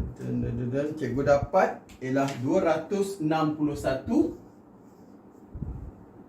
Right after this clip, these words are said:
sembilan belas per dua puluh satu dalam bentuk pecahan, sebab kita gunakan pi sebagai dua puluh dua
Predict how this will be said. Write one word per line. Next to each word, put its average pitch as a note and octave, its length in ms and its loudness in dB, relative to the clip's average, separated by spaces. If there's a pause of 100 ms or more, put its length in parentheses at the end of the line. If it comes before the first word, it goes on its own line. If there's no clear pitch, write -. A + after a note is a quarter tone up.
(380)
sembilan D3+ 600 2
belas D3+ 340 2
per D3+ 320 0
dua C#3 240 -4
puluh C3+ 240 -4
satu - 720 0
dalam - 300 -2
bentuk B3 500 2 (320)
pecahan, C#3+ 560 0
sebab - 320 -6
kita C#3 320 -4
gunakan C3+ 540 0 (180)
pi B2+ 240 0
sebagai B2 320 -4
dua C3 160 0
puluh B2+ 160 -2
dua C#3 200 2